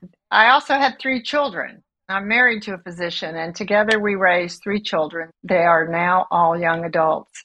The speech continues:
After I retired, I sat down and started to remember special patients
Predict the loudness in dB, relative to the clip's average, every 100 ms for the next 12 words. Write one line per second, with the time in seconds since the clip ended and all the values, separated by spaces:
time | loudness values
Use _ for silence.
0 | _ 0 4 4 4 0 2 4 4 2
1 | -6 -6 -2 0 0 0 -6 -8 -14 _
2 | _ _ _ _ -2 -2 -2 -2 -2 0
3 | -2 2 0 0 -8 -14 -2 2 2 2
4 | 0 -2 -8 -4 -2 -2 -2 -6 -8 -14
5 | -6 -4 0 2 2 2 0 0 -6 -2
6 | 0 0 0 -6 -4 -4 -4 -2 -2 -4
7 | -14 -14